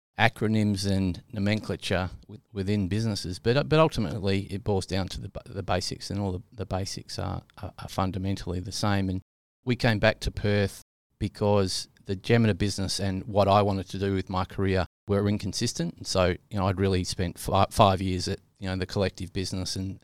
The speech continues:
and th-, three of those years in Melbourne with, with Jemina, and, and Steve Pearce joined Fortescue sort of in the February,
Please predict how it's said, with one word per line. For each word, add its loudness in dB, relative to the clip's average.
and -20
th-, -20
three 0
of -4
those -2
years -4
in -6
Melbourne -6
with, -18
with -4
Jemina, 4
and, 0
and -2
Steve 2
Pearce -2
joined 0
Fortescue 0
sort -2
of -2
in 0
the 0
February, -2